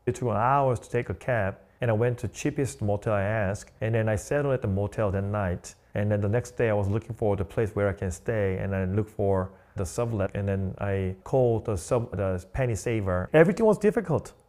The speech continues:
for sure. Everything was difficult. I couldn't speak English. I had no human connection.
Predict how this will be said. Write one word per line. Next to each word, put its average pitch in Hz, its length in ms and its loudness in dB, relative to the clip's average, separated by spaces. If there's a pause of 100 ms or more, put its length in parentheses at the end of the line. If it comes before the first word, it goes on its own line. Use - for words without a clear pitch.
(120)
for 147 100 4
sure. 190 380 2
Everything 196 300 4
was 151 120 4
difficult. 85 580 -6 (220)
I 101 80 0
couldn't 120 200 0
speak - 200 -4
English. 170 460 2 (320)
I 104 520 6 (240)
had 107 280 2
no 113 640 6 (880)
human 135 260 4
connection. 135 400 0